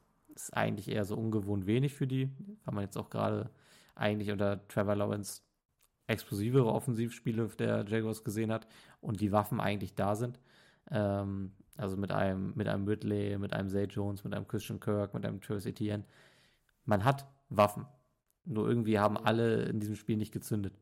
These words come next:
Speaker 1: Und, ähm, ja, es gibt irgendwie für mich so richtig keine Erklärung dafür. Es hat einfach nicht so richtig funktioniert. Es hat bei Jacksonville nicht viel ineinander gegriffen. Die Chiefs machen das Spiel okay.
Speaker 2: Ja.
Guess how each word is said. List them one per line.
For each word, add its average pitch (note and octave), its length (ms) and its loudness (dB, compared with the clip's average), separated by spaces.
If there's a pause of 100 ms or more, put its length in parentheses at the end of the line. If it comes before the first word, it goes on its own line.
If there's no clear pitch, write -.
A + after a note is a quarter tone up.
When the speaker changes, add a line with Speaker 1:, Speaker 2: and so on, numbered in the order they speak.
(520)
Speaker 1:
Und, G2 760 -2
ähm, G2 600 -2 (800)
ja, A2 340 4 (800)
es - 120 -10
gibt E3+ 160 -2
irgendwie C#3 180 2
für C#3 60 6
mich C3+ 200 4
so C3 100 -2
richtig B2+ 200 0
keine A2+ 180 2
Erklärung B2 320 0
dafür. G2+ 180 -2
Es G2+ 100 -2
hat B2 100 -2
einfach G#2+ 140 -4
nicht A2 140 -4
so B2 80 -4
richtig A#2 180 -2
funktioniert. A2+ 360 0
Es F#2 100 -2
hat G#2+ 140 -2
bei G#2+ 240 2
Jacksonville A2 400 0
nicht A2 160 -4
viel A#2 120 0
ineinander A2+ 320 0
gegriffen. B2+ 520 -2 (760)
Die A2 80 -6
Chiefs B2 260 2
machen A#2+ 240 4
das A2 380 0
Spiel A#2 340 0
okay. C3 440 4 (1200)
Speaker 2:
Ja. A#2 200 -4